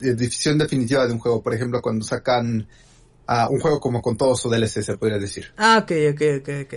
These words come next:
Speaker 1: Es, es algo similar
Speaker 2: Como la
Speaker 1: a
Speaker 2: versión
Speaker 1: eso.
Speaker 2: del año, tipo, o sea, que sacan
Speaker 1: Ajá, tipo
Speaker 2: ah.
Speaker 1: versión del año.
Speaker 2: Entiendo, entiendo.
Speaker 1: Ah, pero en este caso, en lugar de que le hayan sacado D L C de historia, el nuevo D L C de historia es un nuevo juego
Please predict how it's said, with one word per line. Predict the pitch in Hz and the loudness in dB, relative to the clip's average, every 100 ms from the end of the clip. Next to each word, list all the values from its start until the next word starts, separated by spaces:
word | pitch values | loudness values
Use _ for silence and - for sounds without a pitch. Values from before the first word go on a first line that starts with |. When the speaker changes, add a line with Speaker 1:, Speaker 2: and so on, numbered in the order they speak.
| 135 | -2
Speaker 1:
Es, | 135 120 | -2 0
es | 139 151 | -2 0
algo | 143 - | 0 0
similar | 127 147 | 2 6
Speaker 2:
Como | |
la | 202 | 10
Speaker 1:
a | |
Speaker 2:
versión | 214 220 277 | 10 10 10
Speaker 1:
eso. | 277 | 10
Speaker 2:
del | 254 | 10
año, | 240 180 | 6 2
tipo, | 208 202 170 | 0 -2 -2
o | 160 | -4
sea, | 170 170 170 | -4 -8 -8
que | 147 160 | -10 -8
sacan | 170 165 | -6 0
Speaker 1:
Ajá, | 180 170 151 | 2 2 2
tipo | 196 208 | 2 2
Speaker 2:
ah. | |
Speaker 1:
versión | 165 139 156 147 | 2 2 0 0
del | 127 | 2
año. | 117 107 107 107 | 2 0 -6 -8
Speaker 2:
Entiendo, | 220 208 151 147 | -6 -4 -4 -6
entiendo. | 202 175 123 | -6 -2 0
Speaker 1:
Ah, | 117 113 - | 0 0 0
pero | 135 127 120 113 | 2 4 4 2
en | - 135 | 0 -2
este | 143 156 151 | 0 -2 0
caso, | 143 143 147 | 0 0 -4
en | 131 | -2
lugar | 120 117 113 | -2 -2 -2
de | 120 | -4
que | - - 104 104 | -6 -6 -4 -4
le | 107 110 | 0 0
hayan | 117 117 | 0 -4
sacado | 120 117 120 120 117 110 107 107 104 | -6 0 2 2 2 2 2 0 0
D | 120 | 0
L | 123 | 0
C | 135 | -2
de | 120 | -8
historia, | 117 - 127 123 127 123 127 123 - | -8 -2 -2 0 2 2 2 -2 -6
el | 120 113 | -2 0
nuevo | 120 113 | 2 2
D | 117 | 2
L | 113 | 0
C | - | 0
de | 113 | -2
historia | 110 120 110 113 104 107 | 0 0 2 2 2 0
es | - 110 - - - | -4 -6 -8 -12 -12
un | 131 123 | -4 0
nuevo | 117 107 | 2 0
juego | - 107 117 | -2 -6 -6